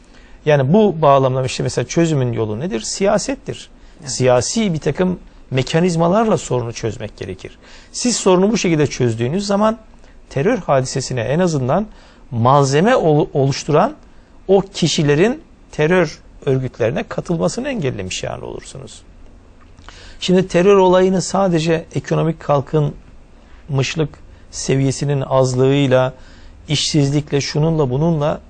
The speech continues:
Speaker 1: da bence doğrudan ilişkili olarak da görmemek lazım.
Speaker 2: Unsurlardan bir
Speaker 1: Doğrudur.
Speaker 2: tanesi.
Speaker 1: Aslında işsizlik veya fakirlik hadisesi,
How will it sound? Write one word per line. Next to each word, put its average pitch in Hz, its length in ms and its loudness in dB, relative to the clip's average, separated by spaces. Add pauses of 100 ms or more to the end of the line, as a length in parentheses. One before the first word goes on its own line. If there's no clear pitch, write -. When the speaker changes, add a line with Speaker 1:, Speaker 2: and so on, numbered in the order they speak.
(220)
Speaker 1:
da 160 140 0
bence 156 440 0 (520)
doğrudan 143 380 4
ilişkili 135 440 -4
olarak 151 200 -2
da 139 60 -2
görmemek 117 640 -4
lazım. - 400 -8
Speaker 2:
Unsurlardan 175 480 -4
bir 147 80 6
Speaker 1:
Doğrudur. 180 460 6
Speaker 2:
tanesi. - 240 -16
Speaker 1:
Aslında 151 460 2
işsizlik 156 800 -2 (560)
veya 147 420 4 (140)
fakirlik 151 760 -2
hadisesi, 139 680 0